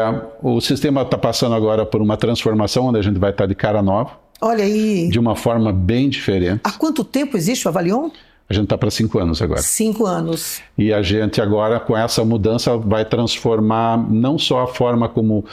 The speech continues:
Speaker 1: o corretor acessa o nosso sistema, mas também da forma como ele vai captar os dados que são relevantes pra ele na hora dele fazer uma avaliação, uma captação. A ideia sempre é que a gente traga velocidade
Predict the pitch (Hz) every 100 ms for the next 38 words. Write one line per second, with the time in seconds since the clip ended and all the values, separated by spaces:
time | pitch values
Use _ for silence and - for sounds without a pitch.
0 | - - 110 110 117 117 - 143 160 147
1 | - 120 135 - 101 95 - - 107 -
2 | 117 147 131 - - - - 107 - 107
3 | 113 120 110 - 120 143 139 135 135 127
4 | 123 117 117 117 117 98 110 117 - 113
5 | - 113 113 110 98 104 113 107 - 120
6 | 123 113 - - - 123 123 101 110 107
7 | - 107 101 101 101 98 98 98 95 98
8 | 98 87 92 - - _ 98 98 92 95
9 | 98 95 92 - 92 92 95 92 92 90
10 | - 95 - 80 78 - - - 101 101
11 | 127 160 151 135 131 151 139 123 120 -
12 | 127 160 104 127 277 277 - 247 117 107
13 | 143